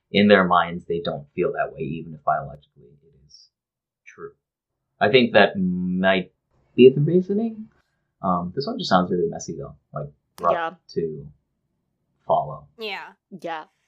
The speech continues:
Speaker 2: It sounds a lot more rough than the other two that we
Speaker 1: Yeah, like,
Speaker 2: mentioned
Speaker 1: the other two were
Speaker 2: earlier.
Speaker 1: kind of, like, fantastical and funny.
Speaker 3: Mm-hmm.
Speaker 1: Just
Speaker 2: Yeah.
Speaker 1: kind of like, oh, you're just like, "Okay, why did you even come up with such a
Speaker 3: <laughs>
Speaker 1: comedy
Speaker 3: Right.
Speaker 1: B S through it?" Right? Like,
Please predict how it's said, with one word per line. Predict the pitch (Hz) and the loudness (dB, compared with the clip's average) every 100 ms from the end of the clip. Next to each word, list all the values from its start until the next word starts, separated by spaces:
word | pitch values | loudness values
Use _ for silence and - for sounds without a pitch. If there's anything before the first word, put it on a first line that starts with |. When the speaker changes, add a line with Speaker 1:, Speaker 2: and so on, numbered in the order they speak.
| _ _ _ _ - | _ _ _ _ -16
Speaker 2:
It | 185 | -6
sounds | 226 254 | -4 -2
a | 196 | -2
lot | 185 143 - | -2 -4 -8
more | 185 175 | -6 -6
rough | 160 160 170 - | -4 -6 -6 -14
than | 170 151 151 147 | -10 -8 -10 -12
the | 160 | -12
other | 151 147 147 | -12 -12 -14
two | - 143 | -14 -12
that | 143 | -12
we | - | -6
Speaker 1:
Yeah, | 117 104 95 | -2 0 0
like, | 110 | -2
Speaker 2:
mentioned | |
Speaker 1:
the | 156 151 | 0 0
other | 175 208 | 2 0
two | 170 139 | -2 -4
were | |
Speaker 2:
earlier. | 123 | -4
Speaker 1:
kind | 120 113 | -4 -6
of, | 113 | -6
like, | 107 92 90 - | -6 -6 -6 -6
fantastical | - 104 92 98 101 98 104 87 | 4 6 10 8 8 4 4 4
and | 82 | 4
funny. | - - 87 87 | 0 2 2 2
Speaker 3:
Mm-hmm. | - - _ _ _ _ | -14 -18 _ _ _ _
Speaker 1:
Just | - 190 - | -6 -4 -2
Speaker 2:
Yeah. | 92 | 0
Speaker 1:
kind | 92 | 0
of | 90 | 2
like, | 95 87 87 - | 2 2 0 -4
oh, | 110 95 | 0 0
you're | 82 98 | 0 -6
just | 104 107 | -8 -6
like, | 92 - | -6 -8
"Okay, | - 85 | -14 -6
why | 87 104 | 2 4
did | 117 107 | 4 -2
you | 110 | -10
even | 104 113 110 110 | -10 -10 -12 -8
come | 131 127 | 0 2
up | 139 | 2
with | 214 - | 2 -4
such | - 294 | -4 -8
a | |
Speaker 3:
<laughs> | - 453 - | -4 -2 0
Speaker 1:
comedy | 427 427 | -2 -2
Speaker 3:
Right. | 359 349 415 359 415 508 | 2 2 0 -4 -8 -8
Speaker 1:
B | - | -8
S | - - | -8 -10
through | - 82 | -10 -10
it?" | 85 | -4
Right? | 98 101 | -4 0
Like, | 113 98 | 0 -2